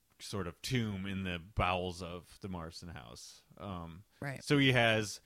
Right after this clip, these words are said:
Speaker 1: his one guy that he brought with him that I mentioned at the top of this episode, but he also has, you know, other vampires that, I guess, what's his name,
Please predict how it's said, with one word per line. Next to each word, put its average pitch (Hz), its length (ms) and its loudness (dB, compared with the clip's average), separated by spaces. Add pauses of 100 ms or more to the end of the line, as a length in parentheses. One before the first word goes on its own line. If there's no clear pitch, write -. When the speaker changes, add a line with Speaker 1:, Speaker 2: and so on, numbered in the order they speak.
(180)
Speaker 1:
his 117 240 4
one 143 240 6
guy 113 180 6
that 101 140 0
he 101 80 0
brought 95 240 2
with 98 160 0
him 107 80 0
that 98 140 2
I 95 40 2
mentioned 98 360 0
at 90 80 -2
the 92 80 -4
top 95 200 2
of 92 80 -8
this 90 160 -8
episode, 90 440 -4 (260)
but 110 80 -4
he 117 80 4
also 110 340 2
has, 95 560 -2 (400)
you 98 160 -2
know, 82 220 -6 (1500)
other 120 260 6
vampires 104 920 2 (720)
that, 95 320 0 (680)
I 107 80 -8
guess, 95 260 0
what's 101 240 -2
his 95 120 -8
name, 87 400 -2